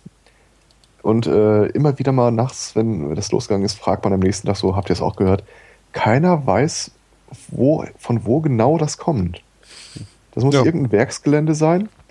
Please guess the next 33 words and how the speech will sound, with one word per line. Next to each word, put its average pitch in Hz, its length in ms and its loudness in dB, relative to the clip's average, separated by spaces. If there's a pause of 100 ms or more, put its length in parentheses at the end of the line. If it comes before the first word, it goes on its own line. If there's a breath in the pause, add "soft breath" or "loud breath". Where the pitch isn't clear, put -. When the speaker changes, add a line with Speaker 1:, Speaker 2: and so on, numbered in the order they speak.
(840 soft breath)
Speaker 1:
aber - 200 2
immer 147 200 2
wenn 135 80 -2
man 127 140 0
sagt, 123 200 -2
„Ah, 139 180 0
das 120 180 -8
war 120 100 0
hier, 123 200 2
äh, 82 580 2
aus, - 480 -6
äh, - 100 -6
Richtung 104 360 -2
Stadtmitte 120 420 -2
oder 101 140 4
sonst 110 200 -2
irgendwas“, 117 360 0 (680 soft breath)
fragt 113 220 -4
man 117 60 2 (100)
danach 92 320 0
und 117 120 -6
die 120 80 2
Leute 113 180 0
sagen, 117 180 -2
„Nee, 104 160 2
das 107 220 -2
kommt - 180 -6
aus - 120 -2
einer - 80 0
anderen 90 180 -2
Richtung.“ 87 300 -4 (680 loud breath)
Ich - 80 -12
hab - 80 -10